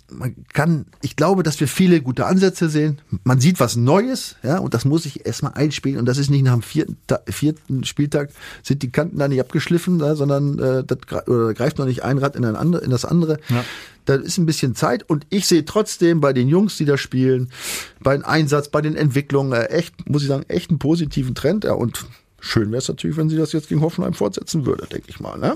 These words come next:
Speaker 2: Definitiv. Das, das würde ich durchaus auch begrüßen. Siehst du da schon irgendwie, man spricht ja immer von Handschrift eines Trainers, kannst du da schon was erkennen oder ist es halt eben, weil halt jetzt der Top-Stürmer ausfällt, weil jetzt auch ein Morey wieder, äh, lange
Speaker 1: Ja.
Speaker 2: weg ist, der ja wieder
Speaker 1: Morey.
Speaker 2: da ist, ganz tragisch.
Speaker 1: Ja,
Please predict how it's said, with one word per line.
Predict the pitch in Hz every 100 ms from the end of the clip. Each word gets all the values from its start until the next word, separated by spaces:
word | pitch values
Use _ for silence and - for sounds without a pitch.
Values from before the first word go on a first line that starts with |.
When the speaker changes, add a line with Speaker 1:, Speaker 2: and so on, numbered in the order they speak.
| - 135
Speaker 2:
Definitiv. | 117 123 131 180 110 - - _ _ -
Das, | 113 -
das | 113 98
würde | 123 131
ich | 143
durchaus | 139 - 135
auch | 143 127
begrüßen. | 123 151 120
Siehst | 131 -
du | 175
da | 170
schon | 160
irgendwie, | 131 156 147
man | 131
spricht | - 156 -
ja | 131
immer | 131
von | 131 104
Handschrift | 127 143 180 -
eines | 120 123 -
Trainers, | 113 120 180 185 -
kannst | 139
du | 147
da | 135
schon | - 127
was | 123
erkennen | 104 151 202
oder | 185 151
ist | 175 175
es | -
halt | 156 135
eben, | 151 151 113
weil | 123 143 117
halt | 120
jetzt | 127 123
der | 131 120
Top-Stürmer | 123 - 139 127 -
ausfällt, | 120 123 - 120 120 - - -
weil | 120 127
jetzt | 127 92
auch | 123
ein | 135
Morey | 143 139 143 143
wieder, | 135 131 120 120 127 131
äh, | 135
lange | 131 147
Speaker 1:
Ja. | 131 127
Speaker 2:
weg | 147
ist, | 147 -
der | 135
ja | 135 131
wieder | 131 120
Speaker 1:
Morey. | 110 113
Speaker 2:
da | 104
ist, | 117
ganz | 135 -
tragisch. | - 127 135 139 - 113
Speaker 1:
Ja, | 101